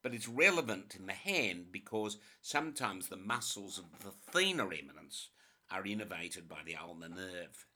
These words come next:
apart from the abductor pollicis brevis, and so that can cause confusion in a median nerve injury. I'd like you to go back to that bit on the hand in the upper limb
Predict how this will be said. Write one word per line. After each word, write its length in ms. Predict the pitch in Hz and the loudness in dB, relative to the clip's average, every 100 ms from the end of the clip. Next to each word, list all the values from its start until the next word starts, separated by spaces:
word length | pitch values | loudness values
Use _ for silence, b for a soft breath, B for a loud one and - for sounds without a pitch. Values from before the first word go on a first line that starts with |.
| - | -18
apart 400 | 104 107 107 - | -8 -2 -2 -4
from 160 | 85 80 | -12 -16
the 80 | |
abductor 400 | 78 80 87 - | -14 -6 -6 -6
pollicis 580 | - - 85 78 - 73 | -16 -12 -12 -10 -10 -10
brevis, 480 | 87 92 80 - - B B B B | -10 -10 -8 -8 -8 B B B B
and 140 | 123 | -6
so 100 | 123 | 0
that 260 | 170 165 160 | 4 2 2
can 180 | - 123 | -6 -6
cause 400 | - 123 110 - | -2 -2 0 -4
confusion 760 | - 104 104 185 139 98 90 | -4 -6 -4 -2 0 -2 -4
in 140 | 85 82 | -8 -8
a 40 | |
median 520 | 90 92 90 85 82 | -10 -8 -8 -10 -10
nerve 260 | 85 82 80 | -10 -10 -10
injury. 480 | 85 85 78 76 71 B B B - | -12 -12 -12 -14 -16 B B B -10
I'd 140 | 113 | 0
like 180 | 151 151 | 2 2
you 60 | |
to 80 | 120 | -2
go 260 | 101 107 107 | 4 6 6
back 420 | 110 117 117 - b b - | 6 6 4 -2 b b -14
to 100 | - | -2
that 280 | 107 113 98 | 0 0 -4
bit 160 | 117 113 | -4 -2
on 200 | 104 101 | -2 -4
the 80 | |
hand 560 | 90 - 123 113 110 107 | -6 -2 0 2 0 -2
in 160 | 95 92 | -6 -6
the 100 | 95 | -6
upper 260 | 95 - | -8 -8
limb 420 | 95 98 92 87 | -8 -6 -8 -10